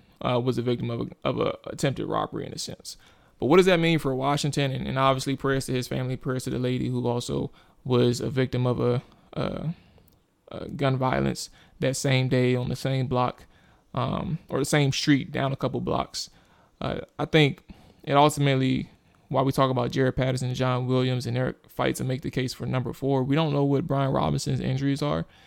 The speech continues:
And I know it may be tough. Like, I'm a football guy. We all know that to this point.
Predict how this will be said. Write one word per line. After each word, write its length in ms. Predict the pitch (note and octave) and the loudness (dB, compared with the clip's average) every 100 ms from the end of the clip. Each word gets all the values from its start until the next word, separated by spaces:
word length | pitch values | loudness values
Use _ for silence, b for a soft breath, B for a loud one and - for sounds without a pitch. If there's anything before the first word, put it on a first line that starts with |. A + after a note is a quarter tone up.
| B B | B B
And 80 | C3+ | 2
I 80 | C#3 | 4
know 240 | D#3 D#3 | 6 6
it 180 | C#3+ C#3+ | 4 4
may 160 | C#3+ | 4
be 160 | D3 C#3 | 4 2
tough. 380 | - C3+ C3+ - | 2 0 0 -2
Like, 160 | B2+ | 0
I'm 120 | C#3+ F3+ | 2 2
a 40 | |
football 400 | E3 E3 D3 D3 | 2 0 0 -2
guy. 260 | D3 C#3+ C#3+ | -2 -2 0
We 160 | C#3 | 0
all 140 | D3+ C#3 | 0 2
know 140 | C3+ | 0
that 140 | C3+ - | -2 -2
to 80 | |
this 160 | D3+ C#3 | -4 -4
point. 320 | - C#3 - | -2 -2 -2